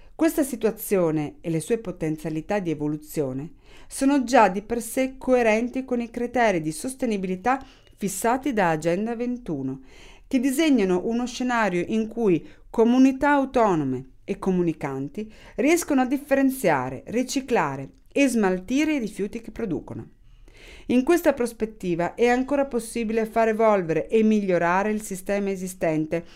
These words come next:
secondo tre obiettivi convergenti: la riduzione delle quantità da smaltire, l'ottimizzazione della differenziazione, della raccolta e del trattamento finalizzati al recupero,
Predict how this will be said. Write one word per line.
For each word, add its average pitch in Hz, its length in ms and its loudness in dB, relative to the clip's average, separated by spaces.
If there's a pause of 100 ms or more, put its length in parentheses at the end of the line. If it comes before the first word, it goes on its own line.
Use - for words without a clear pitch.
(140)
secondo 226 680 2
tre 233 200 4
obiettivi 214 600 -2
convergenti: 131 840 -6 (880)
la 202 180 6
riduzione 247 680 2
delle 196 360 -2
quantità 226 500 -2
da 180 140 -6
smaltire, 139 680 -6 (460)
l'ottimizzazione 214 1080 2
della 175 220 0
differenziazione, 170 1080 -4 (240)
della 165 260 4
raccolta 196 680 2
e 190 140 0
del 180 180 0
trattamento 175 720 0
finalizzati 135 720 -6
al 143 80 -4
recupero, 143 560 -8